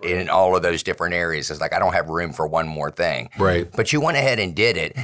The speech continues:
Speaker 1: Now, like, the recipes and stuff like that, being that you weren't in the food background business, it's not like you
Speaker 2: There's
Speaker 1: were
Speaker 2: a lot
Speaker 1: some
Speaker 2: of trial and
Speaker 1: donut
Speaker 2: error.
Speaker 1: chef from, from way back when and you wanted to give 'em your wares, right?
Speaker 2: Right.
Speaker 1: And so you came up with a recipe.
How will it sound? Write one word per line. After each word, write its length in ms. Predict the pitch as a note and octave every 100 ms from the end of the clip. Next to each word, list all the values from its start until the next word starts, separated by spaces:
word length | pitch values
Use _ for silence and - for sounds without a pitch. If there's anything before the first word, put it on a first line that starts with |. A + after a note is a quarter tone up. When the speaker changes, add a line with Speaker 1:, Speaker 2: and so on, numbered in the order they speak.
| -
Speaker 1:
Now, 120 | A#2 -
like, 180 | A#2 -
the 80 |
recipes 720 | G#2 C3+ C3 B2+ A2+ F2 D#2+ E2
and 120 | E2+
stuff 260 | - A2
like 220 | A2 F#2+ -
that, 180 | A2
being 200 | D#2+ G#2
that 140 | G2 -
you 120 | A#2+
weren't 200 | A2 G2
in 100 | F#2+
the 100 | E2
food 500 | - C#3 D3 F#2 - _ _ _ _
background 640 | G2 F#2 D#2+ - E2+ D#2+
business, 500 | D#2+ D2+ D#2+ F2 F#2+
it's 140 | G2 F2
not 180 | G#2 F2+
like 220 | F#2+ F#2
you 80 | G2
Speaker 2:
There's 140 | F#2 F#2
Speaker 1:
were 80 |
Speaker 2:
a 40 | G2+
lot 40 |
Speaker 1:
some 60 | A2
Speaker 2:
of 60 | A2
trial 360 | - G#2+ G#2+
and 80 | G#2
Speaker 1:
donut 60 | G2+
Speaker 2:
error. 140 | G2
Speaker 1:
chef 440 | E2 G#2+ F#2 F2+
from, 360 | - F2 F2 E2+ - G3 F#3+ -
from 260 | A2 F#2
way 200 | G2+ G#2
back 340 | G#2 G2 E2 G2
when 420 | G#2+ A2+ F#2+ F2
and 100 | F2
you 120 | F2+
wanted 200 | F#2+ F#2
to 60 | E2+
give 220 | G2 F2+
'em 160 | F2
your 120 | E2+ E2
wares, 560 | F#2+ G2+ E2+ E2+ E2
right? 300 | D#2+ F2 G2 -
Speaker 2:
Right. 320 | F#2 F2+ F2 B2 A#2+ -
Speaker 1:
And 140 | B2
so 80 | B2
you 180 | G2 F#2
came 260 | B2+ B2+
up 140 | A#2+ B2+
with 140 | A2+
a 40 |
recipe. 800 | G#2+ G2 F2+ - G2 E2 D#2+ D2